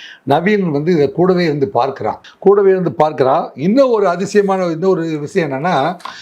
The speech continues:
இவங்க உறவினர்கள் சிலரும் வந்திருக்காங்க. இந்த உறவினர்கள் சிலரும் வந்து இவனுங்களை, ஏன்னா ஒரு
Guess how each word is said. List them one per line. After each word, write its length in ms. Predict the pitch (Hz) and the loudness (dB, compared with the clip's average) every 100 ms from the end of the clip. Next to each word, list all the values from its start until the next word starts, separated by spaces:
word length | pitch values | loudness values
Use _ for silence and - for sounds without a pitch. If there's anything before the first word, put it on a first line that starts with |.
| - | 0
இவங்க 220 | 180 175 | 2 2
உறவினர்கள் 540 | 190 262 285 269 214 | 2 2 2 2 0
சிலரும் 400 | 196 202 185 208 | 0 0 2 0
வந்திருக்காங்க. 380 | 165 143 120 101 85 - | -2 -4 -4 -6 -8 -4
இந்த 120 | 160 | 0
உறவினர்கள் 580 | 175 220 247 240 208 196 | 2 2 2 0 2 0
சிலரும் 420 | 180 185 185 185 | 0 0 0 -2
வந்து 580 | 156 165 196 160 175 175 | -4 2 2 2 0 -2
இவனுங்களை, 340 | 160 156 156 - _ | -2 -4 -6 -10 _
ஏன்னா 180 | - 185 | -4 0
ஒரு 400 | 214 190 160 | 2 2 -2